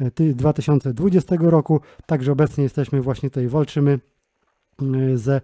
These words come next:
szczytem ostatniej, y, hossy. No i jest to bardzo ciekawa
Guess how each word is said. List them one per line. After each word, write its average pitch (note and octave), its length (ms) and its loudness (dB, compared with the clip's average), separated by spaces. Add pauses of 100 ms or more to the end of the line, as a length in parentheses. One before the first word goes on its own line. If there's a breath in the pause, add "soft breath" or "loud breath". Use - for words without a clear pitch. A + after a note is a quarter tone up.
(200 soft breath)
szczytem D#3 560 0
ostatniej, C#3+ 580 -2 (360 soft breath)
y, A#2+ 320 -2
hossy. F#3 560 0 (400 soft breath)
No C4 140 0
i B3 80 4
jest G#3+ 160 2
to E3+ 100 2
bardzo D3 300 0
ciekawa C#3 440 0